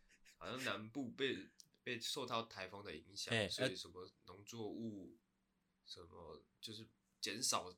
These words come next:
Speaker 1: 收成很多。
Speaker 2: 哎。
Speaker 1: 然后北部的这个价，菜价也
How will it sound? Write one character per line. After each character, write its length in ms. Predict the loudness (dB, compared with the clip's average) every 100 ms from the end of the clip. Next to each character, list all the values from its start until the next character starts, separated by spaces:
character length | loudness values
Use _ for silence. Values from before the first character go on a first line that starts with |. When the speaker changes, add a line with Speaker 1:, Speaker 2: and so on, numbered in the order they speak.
| -6
Speaker 1:
收 360 | 0 2 2
成 240 | 0 -2 -4
很 140 | -12 -10
多。 240 | -10 -8 2
Speaker 2:
哎。 340 | 6 6 6 -2 _ -8
Speaker 1:
然 120 | -6
后 180 | -4 -6 -2
北 180 | -2 0
部 220 | -2 -4
的 380 | -2 -4 -4 -10
这 140 | -10
个 460 | -10 -10 -10 -10 -16 _ _ _ _ 0
价， 240 | 2 2 -4 -4
菜 220 | -2 0
价 220 | -2 -2
也 160 | -4 -8